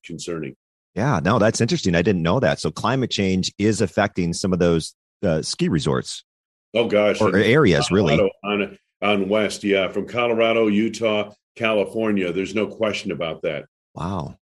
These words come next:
Speaker 2: I did not know that. But I didn't know that you like to ski either. So you must be a pretty, I, I don't wanna say accomplished skier, not like you won gold medals or anything like that, but, um,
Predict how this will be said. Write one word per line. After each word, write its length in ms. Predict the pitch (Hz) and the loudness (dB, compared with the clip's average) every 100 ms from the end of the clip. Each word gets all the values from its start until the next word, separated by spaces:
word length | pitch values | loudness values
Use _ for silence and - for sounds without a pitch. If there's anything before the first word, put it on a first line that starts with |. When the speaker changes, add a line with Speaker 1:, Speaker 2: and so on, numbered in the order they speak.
| _ _ - | _ _ -8
Speaker 2:
I 60 | |
did 140 | 82 95 | -2 0
not 180 | 95 65 | 2 0
know 220 | 80 135 | 0 0
that. 320 | 67 65 - _ | -2 -6 -10 _
But 120 | 110 | 2
I 80 | 101 | 4
didn't 160 | 135 139 | 4 4
know 140 | 123 | 4
that 120 | 117 | 4
you 100 | 101 | 2
like 200 | 123 110 | 2 2
to 80 | - | -2
ski 220 | - - | -6 -2
either. 360 | 120 104 160 90 | 0 2 2 2
So 140 | - | 0
you 60 | 127 | 0
must 260 | 160 - - | 0 -2 2
be 100 | 95 | 2
a 60 | |
pretty, 420 | - 123 110 90 | 2 0 2 0
I, 220 | - 85 101 | -4 -4 0
I 40 | |
don't 120 | 95 | 0
wanna 120 | 90 | 0
say 180 | 82 80 | 2 0
accomplished 720 | 71 - 92 135 101 82 - | 0 -2 0 0 0 0 -2
skier, 260 | 85 82 101 | -2 0 0
not 160 | 95 | 0
like 160 | 82 - | -2 -4
you 140 | 78 69 - | -6 -8 -2
won 200 | 92 87 | 0 2
gold 260 | 90 82 | 2 2
medals 360 | 78 123 104 76 | 2 2 2 0
or 80 | 71 | -2
anything 340 | 73 - 76 | -4 -4 -2
like 200 | 73 78 | -2 0
that, 300 | 73 90 120 | 2 2 0
but, 200 | 90 78 - - _ - _ _ 85 | 0 0 -2 -20 _ -20 _ _ -2
um, 500 | 82 78 71 73 | 0 0 -2 -8